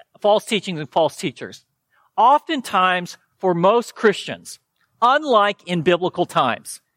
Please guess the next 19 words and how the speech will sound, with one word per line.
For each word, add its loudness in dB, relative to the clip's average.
in -6
biblical 2
times, 0
you'd -6
have 2
these -14
churches 0
where 0
people 0
would 0
kind -2
of -8
walk 2
in 0
and, -6
and -4
lead 0
people -2
astray 0